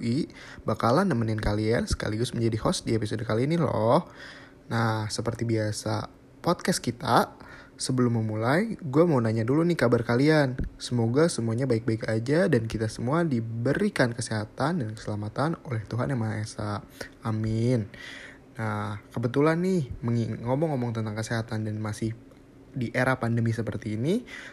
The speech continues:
terlebih lagi buat kita atau kalian yang berdomisili dan bertempat tinggal di daerah wilayah D K I Jakarta dan sekitarnya, mulai Senin empat belas September besok, atau lusa, kita akan memulai kembali nih P S B B total fase dua.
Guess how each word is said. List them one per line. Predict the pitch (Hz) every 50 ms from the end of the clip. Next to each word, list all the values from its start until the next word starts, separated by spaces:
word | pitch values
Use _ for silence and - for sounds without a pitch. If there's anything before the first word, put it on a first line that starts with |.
| - - -
terlebih | 135 127 127 143 139 127 123 117 113 107
lagi | 104 104 110 120 156 196 233 247 -
buat | - 131 120 113 104 101 - -
kita | - - 185 196 - - 135 113 - - - - -
atau | 127 120 117
kalian | 113 - 110 110 120 127 135 131 113 110
yang | 110 107 104 104 113 113 - - - - - - 131
berdomisili | 123 120 113 127 120 117 113 117 113 - - 113 110 113 113 110
dan | 113 110 110 113
bertempat | - 113 - - 110 107 107 -
tinggal | - 117 117 113 113 110 107 107
di | 107 110 110 110 107 104 -
daerah | 120 110 107 101 98 104 107 110 - - - - - -
wilayah | 123 117 107 104 104 113 120
D | 113
K | 113 - -
I | 120 120
Jakarta | 120 113 107 107 107 110 110 107
dan | 110 110
sekitarnya, | - 113 107 - 104 101 107 113 123 151 190 247 247 - - - - - - - - -
mulai | - 113 110 107 107 110
Senin | - - 170 185 208 208 220 226
empat | 226 - - - -
belas | 120 113 110 - -
September | 117 - - 113 110 110 107 110
besok, | 110 104 107 - - 160 196 - - - - - - -
atau | - 127 113 - 113
lusa, | 120 160 220 - - 113 - - - - - - - - -
kita | 127 - 170 170
akan | - 147 135 127
memulai | 120 117 113 110
kembali | 110 - 113 110 110 110 117 143
nih | 156 165 170 165 156 147 -
P | -
S | 110 110 - 117
B | 110
B | 113 110
total | 110 107 107 - - 156 165 -
fase | - - - 110 120
dua. | 120 131 127 120 120